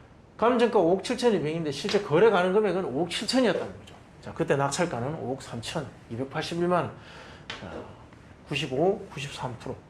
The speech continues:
자, 이 가-, 가중 평균 구하면 구십사점공사 프로. 자, 이거 육억 삼천 하한가를 적용하면 오억 구천구백사십이, 약 육억 정도 됩니다.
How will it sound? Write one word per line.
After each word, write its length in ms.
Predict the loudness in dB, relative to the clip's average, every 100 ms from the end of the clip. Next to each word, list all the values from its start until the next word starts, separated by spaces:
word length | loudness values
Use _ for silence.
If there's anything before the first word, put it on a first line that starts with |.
| -14 -14 -18 -18 -4
자, 80 | -2
이 120 | 0
가-, 200 | 0 0 0 -4 -18 -20 -4
가중 300 | 0 2 2
평균 320 | 4 4 4
구하면 420 | 2 2 -2 -6 -12 -20 -18 -8
구십사점공사 1120 | -6 -6 -6 -8 -4 0 0 -2 -4 -2 -2
프로. 180 | -4 -10 -12 -16 -16 -8 -8 -8 -12 -18 -6
자, 160 | 2 6
이거 160 | 6
육억 280 | 6 2 0
삼천 460 | -2 -4 -2 0 0
하한가를 500 | 0 0 2 4 2
적용하면 720 | 2 -2 -2 -2 -4 -4 -2
오억 180 | -4 -2
구천구백사십이, 1200 | -6 -4 -2 2 4 2 0 -4 -4 -4 -6 0
약 260 | 0 0 0
육억 260 | 2 2
정도 300 | 0 -4 -4
됩니다. 260 | -8 -10